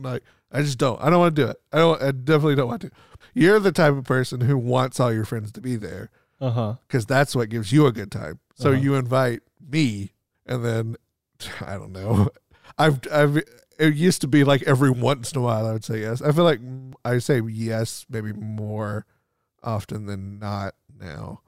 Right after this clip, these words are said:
Speaker 2: Oh, I can tell you exactly how many times you say yes. <laughs> You, okay, this is what is crazy about it, 'cause I didn't, you, you've talked to me a little bit about this before.
Speaker 1: Yeah.
Speaker 2: But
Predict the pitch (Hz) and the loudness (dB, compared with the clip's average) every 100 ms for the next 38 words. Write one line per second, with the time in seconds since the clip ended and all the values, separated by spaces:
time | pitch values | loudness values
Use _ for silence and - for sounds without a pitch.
0 | _ _ - 135 143 170 160 160 131 113 | _ _ -2 2 4 2 4 4 4 2
1 | 120 - 120 113 107 107 104 107 107 - | -2 -2 -4 -4 -4 -8 -10 -10 -12 -14
2 | - - - - - - - 147 175 - | -16 -18 -2 2 2 -2 -2 2 4 4
3 | 165 170 151 175 214 190 180 151 139 170 | 4 4 4 4 4 6 4 2 0 4
4 | 170 160 143 127 156 139 165 185 139 - | 4 4 4 4 4 4 4 2 0 -6
5 | - - - 156 208 202 262 240 240 196 | -18 -16 -2 2 4 4 2 2 0 4
6 | 165 156 151 139 127 123 113 117 - 196 | 4 4 4 4 2 0 -6 -6 0 2
7 | 117 123 - - - 117 104 _ 143 147 | 2 0 -8 -10 -2 -2 -2 _ 0 2
8 | 135 | 2